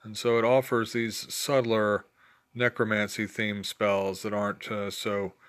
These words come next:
easy to detect or obvious. And it's got quite a, a decent list, uh, of these. Um,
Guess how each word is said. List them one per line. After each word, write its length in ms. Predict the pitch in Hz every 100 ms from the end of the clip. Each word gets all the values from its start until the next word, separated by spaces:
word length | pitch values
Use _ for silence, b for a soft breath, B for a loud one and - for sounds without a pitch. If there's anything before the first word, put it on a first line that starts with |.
| b -
easy 400 | 123 120 107 110
to 100 | 110
detect 560 | 101 92 107 101 90
or 180 | 107 95
obvious. 720 | 98 98 92 98 170 - - - B B B B
And 100 | 123
it's 140 | 127
got 300 | - 180 185
quite 220 | - 156 139
a, 460 | 131 113 127 123
a 40 | 123
decent 400 | 139 131 131 113
list, 500 | 123 135 110 - 113
uh, 280 | 101 98 92
of 160 | 101
these. 500 | 104 101 101 98 -
Um, 280 | 104 98 95